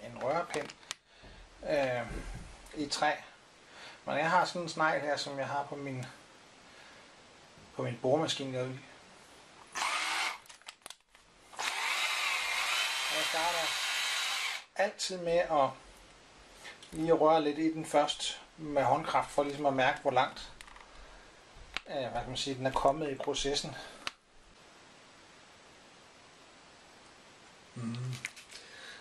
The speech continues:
Og så man kan se nu her, nu kan huske billederne fra, da vi,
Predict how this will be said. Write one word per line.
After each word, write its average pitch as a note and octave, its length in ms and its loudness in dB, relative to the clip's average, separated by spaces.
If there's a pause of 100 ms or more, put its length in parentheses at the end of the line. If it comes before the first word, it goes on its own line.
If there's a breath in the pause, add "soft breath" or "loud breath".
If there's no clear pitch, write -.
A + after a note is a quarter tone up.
(180 loud breath)
Og C3 80 -10
så C#3+ 180 4
man C3+ 80 0 (160)
kan - 100 -16
se F#3+ 220 -6
nu F3+ 120 0
her, F3 160 4 (180)
nu D#3 400 -6 (300)
kan D3 80 -6
huske - 300 -4
billederne D3+ 420 6
fra, B2 280 2 (3500 loud breath)
da C3+ 80 4
vi, B2 220 -2